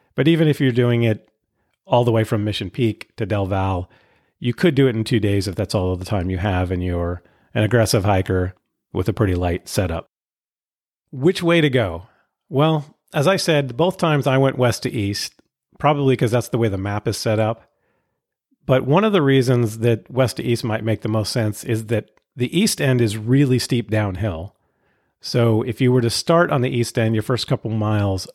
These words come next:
are basically straight uphill. That said, when you start all the way at the very beginning at Mission Peak, it's pretty much the same thing. The first couple miles are straight uphill.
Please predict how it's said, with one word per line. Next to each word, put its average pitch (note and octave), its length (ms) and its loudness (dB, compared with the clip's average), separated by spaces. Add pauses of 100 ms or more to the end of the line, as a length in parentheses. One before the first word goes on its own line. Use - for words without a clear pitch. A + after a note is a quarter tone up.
are A2 80 -2
basically A2+ 440 -2
straight G2+ 300 -4
uphill. F2+ 540 -10 (960)
That D3+ 360 0
said, F3+ 300 2
when C3+ 160 2
you C3 80 2
start E3+ 320 0
all C#3+ 160 4
the D3 100 2
way C#3+ 120 4
at C#3 80 -2
the A#2+ 80 2
very C3 340 2
beginning A#2+ 420 0
at A#2 80 -4
Mission A#2 260 -2
Peak, C#3+ 280 -2
it's A2 100 -4
pretty C#3+ 240 2
much A#2 220 2
the - 80 -4
same G2 300 0
thing. F2+ 440 -4 (600)
The - 60 -6
first A#2+ 220 0
couple A#2 220 0
miles F#2+ 340 0
are G2 80 -2
straight G#2+ 320 0
uphill. F2 540 -4